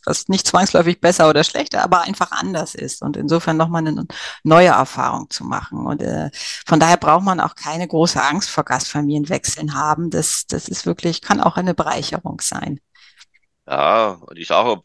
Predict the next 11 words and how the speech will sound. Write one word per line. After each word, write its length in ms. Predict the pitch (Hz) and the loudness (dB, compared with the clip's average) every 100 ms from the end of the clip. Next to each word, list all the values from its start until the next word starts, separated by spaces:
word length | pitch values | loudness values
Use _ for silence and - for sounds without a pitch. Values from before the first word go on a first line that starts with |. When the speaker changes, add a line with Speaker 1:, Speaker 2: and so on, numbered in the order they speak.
| - | -6
Speaker 2:
in 300 | 98 95 90 | -4 -4 -2
manchen 380 | 95 123 143 123 | -2 -2 -10 -4
Familien 920 | 110 98 98 120 131 127 117 113 - 104 - _ _ _ _ _ | -4 -4 -8 -2 0 0 -2 -8 -12 -16 -20 _ _ _ _ _
funktioniert's 560 | 120 - 113 113 - | -6 -2 -2 0 -2
vielleicht 380 | - 104 98 - | 0 0 0 -2
nicht 180 | 131 - | -10 -4
so 180 | 127 107 | -4 0
harmonisch, 800 | 104 101 90 120 190 220 208 - - - _ _ | 0 0 -2 -2 -2 -4 -6 -6 -10 -20 _ _
aber 200 | 104 107 | 0 2
auf 120 | 110 | 2
einmal, 460 | - 120 131 120 | 0 0 0 0